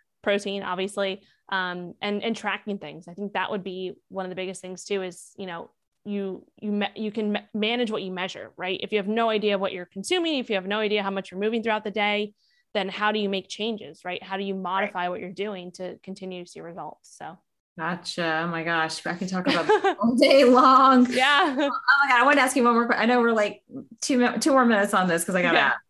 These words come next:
Speaker 2: but fasting. All right. Fourteen hours, sixteen hours, twelve
Speaker 1: Mm.
Speaker 2: hours, twenty-four hours. What improves our metabolism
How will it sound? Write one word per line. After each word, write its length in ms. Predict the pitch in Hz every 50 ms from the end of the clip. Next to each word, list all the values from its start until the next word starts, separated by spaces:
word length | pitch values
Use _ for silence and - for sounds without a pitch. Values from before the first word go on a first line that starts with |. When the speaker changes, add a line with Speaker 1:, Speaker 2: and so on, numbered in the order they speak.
| _ -
Speaker 2:
but 120 | 196 - - - _ _ _ _ _ _
fasting. 800 | - 262 247 247 254 254 - - 175 139 117 101 - - - - -
All 120 | 190 190
right. 340 | 180 156 117 113 - - _ _ _ _ _ _ _ _ _ _
Fourteen 400 | - 202 196 190 190 220 190 175
hours, 280 | 156 135 101 95 95 -
sixteen 440 | - - 196 196 - 190 180 170
hours, 400 | 165 156 151 143 143 139 135 135
twelve 260 | - - 190 180 175 175
Speaker 1:
Mm. 40 |
Speaker 2:
hours, 260 | 156 151 151 151 - -
twenty-four 340 | - 185 180 185 185 175
hours. 720 | 160 156 151 147 147 147 143 143 139 135 139 - - - - _ _ _ _ _ _ - - - _ _ - - - 190 185 - _ - _ _ - - - - - _ _ _
What 380 | - 202 214 226 240 226 - - - _ _ _ -
improves 560 | 214 185 185 - 196 190 190 190 190 185 185 - -
our 120 | - 175 170
metabolism 1300 | 175 165 165 165 - - - 185 185 180 175 180 165 160 160 156 151 156 151 147 147 147 147 151 147